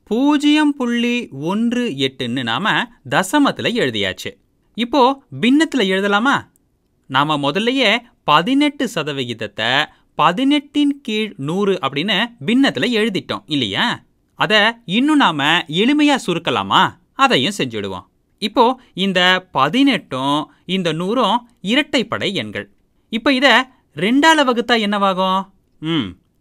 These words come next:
அதையும் செஞ்சு பார்ப்போம். பதினெட்டு வகுத்தல் ரெண்டு, அதன் கீழே நூறு வகுத்தல் ரெண்டு. இதுக்கான விடை என்ன வரும்? சரி, பதினெட்டை ரெண்டால வகுத்தா,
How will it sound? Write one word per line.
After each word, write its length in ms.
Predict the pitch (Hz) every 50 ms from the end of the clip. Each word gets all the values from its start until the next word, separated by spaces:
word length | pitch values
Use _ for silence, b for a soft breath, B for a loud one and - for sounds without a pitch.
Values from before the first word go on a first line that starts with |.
| _ _ _
அதையும் 340 | - 196 214 214 185 214 240 -
செஞ்சு 220 | 262 240 185 185
பார்ப்போம். 440 | - 127 113 - - 104 101 - _ _ _ _ _ _
பதினெட்டு 800 | - 143 156 175 247 269 285 294 285 294 - - 302 302 285 214
வகுத்தல் 720 | 196 190 196 196 196 _ - 208 208 208 202 202 202 _ _ _ _
ரெண்டு, 720 | - 120 123 120 120 117 104 101 113 127 135 143 - - _ _ _ _ _ _ _ _ _
அதன் 360 | - 120 131 127 208 226 220
கீழே 480 | - 233 226 226 240 269 247 196 226 262 b b b b b
நூறு 720 | - 139 147 185 220 254 277 294 302 302 302 302 302 285 - -
வகுத்தல் 760 | 143 156 170 165 170 160 - - 165 170 170 170 156 - _
ரெண்டு. 460 | - 226 247 202 - - - 101 - _ _ _ _ _
இதுக்கான 460 | - 226 262 294 - 311 294 277 240
விடை 240 | 196 240 285 320 302
என்ன 200 | 240 202 196 170
வரும்? 480 | 139 208 190 214 247 - 202 139 - _ _ _ _ _
சரி, 460 | _ - - 160 127 104 101 98 _ _ _ _ _ -
பதினெட்டை 800 | 127 131 151 170 269 285 302 302 285 277 - 269 269 269 277 262 -
ரெண்டால 520 | - 143 151 170 196 208 233 233 214 202
வகுத்தா, 580 | 165 170 160 175 170 262 233 180 180 226 240